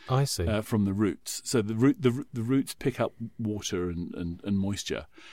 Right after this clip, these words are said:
Speaker 2: and
Speaker 1: Hmm.
Speaker 2: then transport it up to the rest of the tree. So, so that's, that's what, and, and then the innermost, uh, layers of the xylem, right in the middle of the tree,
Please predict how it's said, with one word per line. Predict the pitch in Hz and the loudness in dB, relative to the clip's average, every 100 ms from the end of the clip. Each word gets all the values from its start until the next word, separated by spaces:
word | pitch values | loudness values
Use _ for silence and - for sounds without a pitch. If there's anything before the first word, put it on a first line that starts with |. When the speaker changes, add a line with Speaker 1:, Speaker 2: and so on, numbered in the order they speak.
| - | -6
Speaker 2:
and | - | 2
Speaker 1:
Hmm. | 113 | 6
Speaker 2:
then | 107 101 | 6 4
transport | 90 107 104 104 101 | 2 -2 -2 -6 -4
it | - | -4
up | - - | -4 -6
to | 92 | -6
the | |
rest | 87 85 - | -6 -6 -10
of | - | -12
the | 90 | -14
tree. | - 95 76 - _ _ _ _ _ _ _ - - _ _ _ _ | -8 -6 -6 -10 _ _ _ _ _ _ _ -20 -20 _ _ _ _
So, | - 123 | 2 2
so | 123 - | 2 2
that's, | 123 131 131 - - - _ _ _ _ _ | 2 2 0 -2 -6 -8 _ _ _ _ _
that's | - 123 | -2 0
what, | 151 - | 0 4
and, | 139 | 4
and | 143 131 | 6 6
then | 131 123 120 | 8 6 6
the | 123 139 | 4 4
innermost, | - 143 117 101 98 - _ - | 6 6 6 4 0 -10 _ 0
uh, | 104 104 | 2 4
layers | 107 117 117 101 | 4 6 6 4
of | 104 | -2
the | 98 | 0
xylem, | 104 117 107 82 76 82 _ - - | 4 6 4 2 -6 -10 _ -20 -6
right | 120 135 147 | 4 6 6
in | 123 | 6
the | |
middle | 120 143 123 | 6 8 6
of | 104 | 4
the | 90 | 0
tree, | - - 52 50 - | -4 -4 -4 -4 -8